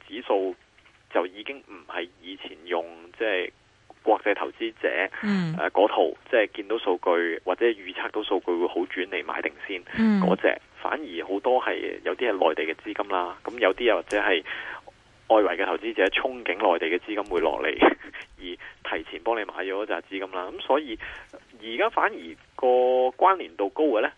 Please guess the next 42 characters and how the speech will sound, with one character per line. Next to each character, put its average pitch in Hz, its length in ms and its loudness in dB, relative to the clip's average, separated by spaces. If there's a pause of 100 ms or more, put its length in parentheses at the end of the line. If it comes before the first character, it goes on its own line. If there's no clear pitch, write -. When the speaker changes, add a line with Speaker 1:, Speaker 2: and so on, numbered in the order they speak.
(200)
Speaker 1:
係 98 140 -4
你 101 380 -6
要 104 80 -6 (320)
估 90 320 -2
佢 90 440 -2 (200)
內 95 220 4
地 82 160 0 (100)
政 101 100 -2 (120)
府 90 380 -10
嘅， 78 640 -2 (300)
即 131 80 4
係 90 120 4 (100)
佢 101 320 2
想 98 220 2
點 87 180 -4
咯。 87 160 -8 (320)
咁 - 80 4 (100)
除 - 140 2
咗 123 140 8
頭 90 160 4
先 143 140 -14
財 85 160 -2
富 98 120 0
效 82 140 2
應 87 120 -10
就 90 140 0
我 82 100 -2
講 87 280 0
嘅， 95 240 0 (200)
Speaker 2:
嗯。 208 160 2
Speaker 1:
咁 190 200 2
但 95 180 6
係 - 60 -4 (120)
政 123 260 -2
府 123 200 -2
真 156 160 2
係 131 80 -2
有 82 80 -2
政 87 160 -10
策 85 140 -6
出 - 140 -6
嘅。 - 180 -4